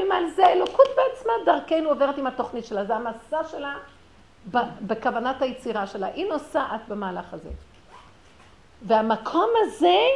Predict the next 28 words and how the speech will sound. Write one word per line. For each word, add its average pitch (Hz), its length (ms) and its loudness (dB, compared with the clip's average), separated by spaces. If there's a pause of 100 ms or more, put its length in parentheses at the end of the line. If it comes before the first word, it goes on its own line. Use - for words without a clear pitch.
(800)
לקראת 311 480 0
הסוף, - 480 0
אנחנו 277 360 -4
נצטרך 311 320 2
לעשות 311 340 -6 (160)
מעבר 233 500 -6 (140)
הכי - 400 -14 (120)
קשה - 360 -14 (120)
בעולם, 190 460 -14
שהכי, - 220 -16 (520)
זה 196 220 -2
היום, 254 380 0 (440)
זה, 202 160 -6 (120)
זה, 185 260 -6 (160)
זה, 170 240 -10 (1080)
זה, 185 220 -8
זה, 175 160 -10 (140)
זה 196 120 -6
מצב 202 320 0
הכי 208 160 -10
קשה. 220 340 -12 (1000)
לקראת 233 460 -6
הסוף, 269 360 -4 (460)
כל 302 220 0
הדת 277 360 0
הזו 240 180 -4
ששכללנו 233 720 -6
ושיפצנו 220 920 -12